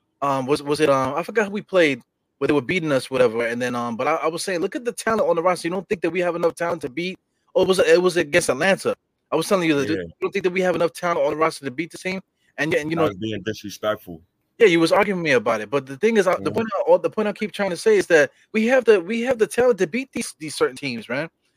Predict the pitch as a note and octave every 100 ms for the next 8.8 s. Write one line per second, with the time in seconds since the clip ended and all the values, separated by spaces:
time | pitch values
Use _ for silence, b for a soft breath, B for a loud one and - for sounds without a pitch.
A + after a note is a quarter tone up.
0 | _ F3+ F3 G#3 F3 D#3+ A#3 A#3 A3 -
1 | F3+ E3+ D3+ D#3 E3 F3+ E3 F3 D3 D#3
2 | D#3 C3 A#2+ - D3+ D#3 D3+ C#3+ - _
3 | _ _ D#3+ F#3+ D3+ B2+ B2+ A#2 C3+ C#3+
4 | - C3+ C#3+ A3 E3 D3 A#2+ A2 - G#2
5 | - B2+ D#3 G#3+ _ _ _ _ _ _
6 | _ _ _ _ - E3 D3 D3+ - G2
7 | - E3 F#2+ F#2+ F#2 F#2 - F2+ F2 -
8 | - E3+ D#3+ E3 D#3 G#3 - F#3+